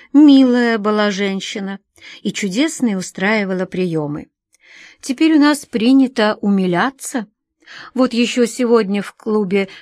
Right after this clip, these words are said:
Клиши какой-то роялист орал: «Во дворце святой мученицы, принцессы Ламбаль,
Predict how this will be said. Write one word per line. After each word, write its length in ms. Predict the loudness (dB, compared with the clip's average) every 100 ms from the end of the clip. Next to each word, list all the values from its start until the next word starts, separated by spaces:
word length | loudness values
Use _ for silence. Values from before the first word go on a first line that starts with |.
| -6
Клиши 440 | -2 0 -2 -4
какой-то 540 | -4 -6 -4 -4 -2 0
роялист 580 | 2 2 2 -2 -6 _ _ _ -6
орал: 500 | -4 -2 -2 -4 -12 _ _ -20 -20 _ -4
«Во 160 | 0
дворце 580 | 0 0 -2 -4 -2 -2
святой 440 | -2 -6 -2 0
мученицы, 760 | 0 0 -2 -4 -8 -8 -10 -14
принцессы 720 | -8 -6 -6 -4 -6 -6 -6
Ламбаль, 580 | -4 -4 -2 0 0 -2